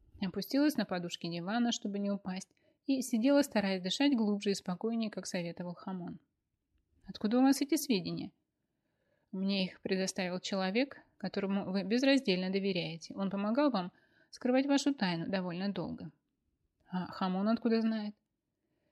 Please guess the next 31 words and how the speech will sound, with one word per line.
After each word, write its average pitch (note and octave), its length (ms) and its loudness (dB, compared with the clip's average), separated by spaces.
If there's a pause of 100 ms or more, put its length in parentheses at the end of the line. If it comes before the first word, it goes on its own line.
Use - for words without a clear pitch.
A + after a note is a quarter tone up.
(160)
«Я G3+ 160 -2
попросила A3+ 580 4
разузнать G3+ 520 2
всё - 140 -4
об F#3 220 -4
этой F#3+ 200 -2
дочери A#3 380 0
императора. F3+ 680 -4 (320)
В - 100 -20
первый F#3 280 0
же F#3 120 0
день C4 220 6
заметила, F#3 540 0 (320)
что G3+ 500 -2
она G3 380 0
понимает A3 560 4
турецкий, E3+ 480 -4
а F#3 100 -6
значит, A#3 340 -2
лжёт. G3 420 0 (640)
Простите, A3 400 -2
повелитель, F3 520 -4 (360)
можно D4 200 2
мне F#3+ 160 0
уйти F3+ 220 -2
к - 60 -8
себе? F3+ 380 -4
Я G#3+ 240 -2
плохо A#3 280 0
себя A3+ 220 0
чувствую». - 480 -10